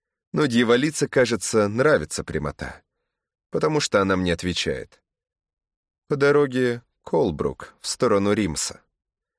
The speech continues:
в пяти милях от города. Там есть отель. Сорок пять минут», предупреждает она. «Ни секунды больше». И исчезает как раз в тот момент,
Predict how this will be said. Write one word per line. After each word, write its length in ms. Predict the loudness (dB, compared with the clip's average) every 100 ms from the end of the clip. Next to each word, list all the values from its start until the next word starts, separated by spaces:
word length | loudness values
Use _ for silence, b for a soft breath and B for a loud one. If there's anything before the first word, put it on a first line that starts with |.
| _
в 100 | -10
пяти 280 | -4 -2 0
милях 340 | 2 2 0 -2
от 80 |
города. 480 | -4 -4 -6 -8 -14 _ _ _ _ _ _ _ _ _ _
Там 360 | -2 0 -2 -8 -8
есть 360 | -4 -2 0
отель. 380 | -2 0 -4 -4 _ _ _ _ _ _ _ _ _ _
Сорок 480 | -4 0 0 -2 -6
пять 340 | -4 -2 -2
минут», 540 | -2 -2 -4 -8 -18 _ _ _ _ _ _ _ _
предупреждает 760 | -4 -2 -2 -2 0 2 2 0
она. 320 | -4 -6 -12 _ _ _ _ _ _ _ _ _ -8
«Ни 200 | -4 -4
секунды 640 | -4 -6 -4 -4 -2 -4
больше». 500 | -2 -4 -4 -10 -14 _ _ _ _ _ _ _ _ _ -6
И 180 | -2
исчезает 520 | 0 0 0 2 0 0
как 220 | -4 2
раз 220 | 0 0
в 80 | -2
тот 240 | -4 -2
момент, 480 | -2 -2 -2 -6